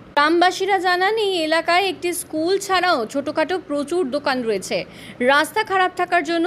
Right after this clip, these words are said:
ছাত্রছাত্রীদেরকে স্কুলে যেতে গেলেও এক হাঁটু কাদা পার করে যেতে হয়।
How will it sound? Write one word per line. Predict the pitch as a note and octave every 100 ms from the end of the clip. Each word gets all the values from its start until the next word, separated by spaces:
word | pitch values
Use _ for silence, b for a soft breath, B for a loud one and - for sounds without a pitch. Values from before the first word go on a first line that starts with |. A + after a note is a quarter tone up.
| G#4
ছাত্রছাত্রীদেরকে | G#4 E4+ E4 E4 E4 D#4 D#4+ E4 D#4 F4+
স্কুলে | F#4 - D4+ D4 F4
যেতে | E4+ F4+ F4+
গেলেও | E4 E4 F#4 G#3 - B B C#4+
এক | F#4 G#4+
হাঁটু | A4 A4
কাদা | G#4 E4+ F4
পার | E4+ D4+ C#4+
করে | C#4+ D#4 F#4
যেতে | D4 -
হয়। | G3+ F3